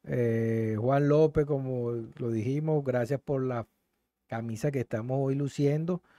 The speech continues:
Dice que eliminen el Gran Premio de Qatar por el Gran Premio de Caricuao. <laughs> Está buena la,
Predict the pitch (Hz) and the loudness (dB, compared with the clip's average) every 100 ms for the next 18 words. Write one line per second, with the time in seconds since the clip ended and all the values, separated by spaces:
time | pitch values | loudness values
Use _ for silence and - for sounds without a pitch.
0 | - _ _ 127 120 131 - 131 123 131 | -20 _ _ -4 0 -2 2 4 4 2
1 | 147 196 170 170 170 185 196 196 180 156 | 2 4 4 2 4 4 4 4 4 4
2 | 160 170 185 151 151 156 175 175 180 175 | 4 4 4 4 2 0 -2 0 -2 0
3 | 160 120 139 143 139 117 - - _ _ | -2 -2 -2 -2 -2 -4 -8 -14 _ _
4 | _ 131 - 156 - - - - - - | _ -8 -4 -2 -2 -4 -8 -8 -10 -4
5 | 202 - _ _ _ _ _ _ - - | -4 -4 _ _ _ _ _ _ -20 -20
6 | _ 196 147 151 131 131 139 131 120 - | _ -2 -2 -2 -4 -4 -6 -6 -8 -12